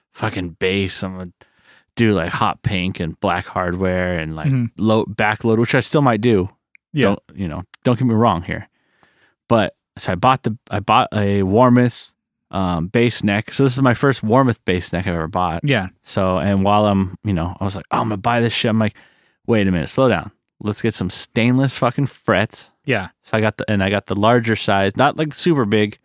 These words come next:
Speaker 2: Not the, yeah.
Speaker 1: but they're the
Speaker 2: Medium
Speaker 1: sixty-one oh,
Speaker 2: jumbo?
Speaker 1: sixty-one oh fives or
Speaker 2: Mm-hmm.
Speaker 1: sixty, sixty, uh, anyways, I, I'll probably correct myself later, but I didn't get the super big ones, but
Speaker 2: Yeah.
Speaker 1: I got, like, medium,
Speaker 2: Medium jumbos?
Speaker 1: medium jumbos.
Speaker 2: Yeah.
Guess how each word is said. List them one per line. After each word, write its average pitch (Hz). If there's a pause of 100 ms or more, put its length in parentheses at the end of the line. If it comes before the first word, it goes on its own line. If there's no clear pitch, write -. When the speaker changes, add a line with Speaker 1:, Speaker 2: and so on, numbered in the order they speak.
Speaker 2:
Not 143
the, 104
yeah. 107
Speaker 1:
but -
they're 113
the 101
Speaker 2:
Medium 123
Speaker 1:
sixty-one 120
oh, 120
Speaker 2:
jumbo? 123
Speaker 1:
sixty-one 170
oh 180
fives 190
or -
Speaker 2:
Mm-hmm. 135
Speaker 1:
sixty, 120 (360)
sixty, -
uh, 107
anyways, 98
I, 95 (520)
I'll 123
probably 107
correct -
myself -
later, 85 (480)
but 107
I 110
didn't 123
get 120
the -
super -
big 73
ones, -
but -
Speaker 2:
Yeah. -
Speaker 1:
I 107
got, -
like, 92
medium, 82 (300)
Speaker 2:
Medium 120
jumbos? 123
Speaker 1:
medium 104
jumbos. 82
Speaker 2:
Yeah. 107